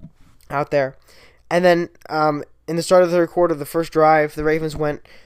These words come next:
for another long drive, this time twelve, twelve plays, ninety-three yards, and seven twenty, um, seven minutes, twenty seconds. Uh, this drive was,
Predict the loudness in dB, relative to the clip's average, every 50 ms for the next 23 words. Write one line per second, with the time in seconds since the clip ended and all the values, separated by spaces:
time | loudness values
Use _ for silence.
0 | -20 -20 _ -12 -6 -2 0 0 2 0 0 0 0 -2 -2 -6 -10 -20 -20 -20
1 | _ -12 -4 -2 0 0 0 -2 -4 -4 -2 -2 -4 -4 -8 -14 -12 -8 -8 -6
2 | -6 -6 -8 -10 -4 0 0 0 0 -2 -8 -18 -18 _ -18 -18 -8 -6 -4 -4
3 | -4 -6 -8 -6 -4 -4 -4 -6 -6 -10 -8 -8 -6 -6 -8 -10 -10 -10 -10 -6
4 | -6 -4 -2 -2 -2 -4 -6 -8 -14 -16 -16 -10 -8 -8 -6 -6 -8 -12 -12 -12
5 | -10 -10 -10 -10 -12 -14 -16 -20 _ _ _ _ -20 -20 _ _ _ _ -6 -4
6 | -4 -4 -4 -6 -10 -14 -18 _ _ _ _ _ -20 _ _ -20 -12 -12 -10 -10
7 | -8 -8 -8 -10 -10 -10 -10 -10 -10 -10 -10 -10 -12 -10 -10 -10 -12 -12 -14 -18
8 | -20 -20 -20 -20 -20 -20 -20 -20 -20 _ -20 -20 -8 -4 -2 -2 -2 -2 -4 -4
9 | -6 -8 -12 -12 -10 -10 -10 -4 -2 0 0 0 0 -2 -6 -10 -16 -14 -10 -6
10 | -6 -4 -4 -4 -6 -10 -12 -16 -20